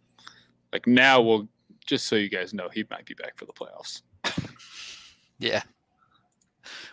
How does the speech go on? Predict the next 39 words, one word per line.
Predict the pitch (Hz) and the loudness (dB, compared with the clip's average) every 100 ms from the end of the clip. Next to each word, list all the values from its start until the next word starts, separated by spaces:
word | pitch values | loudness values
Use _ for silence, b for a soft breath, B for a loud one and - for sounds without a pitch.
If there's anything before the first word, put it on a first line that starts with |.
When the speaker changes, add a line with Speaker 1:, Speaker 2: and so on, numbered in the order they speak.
| _ | _
Speaker 2:
When | 113 | -6
it's | 107 - | -6 -8
not, | 117 110 110 120 | -2 0 0 -2
when | 120 | -4
they | 120 | -2
don't | 117 120 | 0 0
have | - 110 | 0 -2
the | 107 98 | -2 -2
option | 92 104 - 104 | 0 0 -4 -8
of | 95 | -10
threatening | - - 101 - 107 104 | -12 -2 -2 -2 -8 -8
teams | 110 107 104 | -8 -8 -6
with | 104 - | -4 -2
it | 113 - _ _ _ | -2 -4 _ _ _
in | 117 101 | -10 -8
the | |
regular | 98 104 104 104 | -2 0 0 -2
Speaker 1:
Yeah. | 110 | -4
Speaker 2:
season | - 117 131 120 | -6 -4 -2 -2
anymore. | 117 120 123 123 127 | -2 -2 0 2 0
<laughs> | - | 0
Yeah. | 113 123 - _ B B B B B B B B B B B _ | 0 0 -2 _ B B B B B B B B B B B _
Speaker 1:
Yeah. | - 107 104 98 - _ _ _ _ _ | -4 0 0 -2 -8 _ _ _ _ _
Um, | 123 127 123 123 123 120 B B B _ _ _ | 2 4 4 2 -2 -8 B B B _ _ _
yeah, | 208 160 | 4 4
I | |
don't | 160 151 | 4 4
know | 139 | 4
much, | 131 120 - - _ - | 4 0 -4 -18 _ -4
how | 127 | -2
much | 113 - 117 | -2 -4 -4
more | 110 | -2
there | 104 104 | 0 -2
is | 101 | -2
to | - | -6
talk | - 101 107 | -2 -2 0
about. | 107 107 | 2 2
I | |
think | 110 127 113 - | 2 0 -2 -6